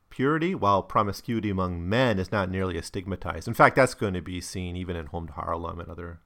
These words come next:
other works. The double standard about monogamy and promiscuity.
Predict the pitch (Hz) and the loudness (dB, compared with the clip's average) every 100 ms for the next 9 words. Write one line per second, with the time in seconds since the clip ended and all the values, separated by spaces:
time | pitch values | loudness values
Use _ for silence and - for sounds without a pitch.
0 | - 85 87 85 - - - - _ _ | -16 -12 -10 -12 -16 -18 -20 -20 _ _
1 | _ _ - 87 90 120 113 104 107 95 | _ _ -8 -8 0 2 2 0 0 0
2 | 90 80 80 82 - 87 80 82 87 85 | 0 -2 -2 -4 -4 -6 -6 -6 -6 4
3 | 85 90 85 - 104 92 90 | 6 6 2 -2 -2 -2 -2